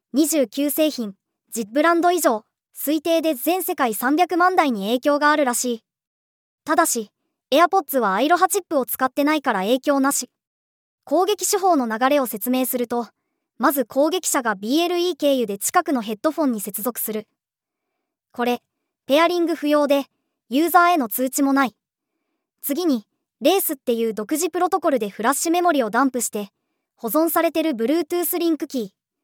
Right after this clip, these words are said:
つまり暗号鍵を抽出する。で、その鍵を使ってヘッドフォンを偽装し、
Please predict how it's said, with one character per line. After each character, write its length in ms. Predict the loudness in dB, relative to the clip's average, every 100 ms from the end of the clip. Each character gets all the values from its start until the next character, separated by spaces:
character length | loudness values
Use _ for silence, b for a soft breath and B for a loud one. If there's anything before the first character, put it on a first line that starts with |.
| _ _ -4
つ 120 | 2
ま 120 | 2
り 120 | 2 0
暗 160 | 2
号 180 | 2 2
鍵 240 | 2 2
を 60 | 0
抽 220 | 0 -2
出 160 | -4 -6
す 120 | -6
る。 160 | -6 -8 _ _ _
で、 220 | -2 -2 -2 _ _ _ -10
そ 180 | -2
の 100 | 2
鍵 240 | 4 4 2
を 60 |
使 180 | 0 -2
っ 80 | -4
て 140 | -2
ヘ 120 | -4 -2
ッ 60 |
ド 100 | -2
フ 100 | 0
ォ 40 | 2
ン 80 | 0
を 60 |
偽 100 | -2
装 180 | -6 -4
し、 300 | -4 -4 -8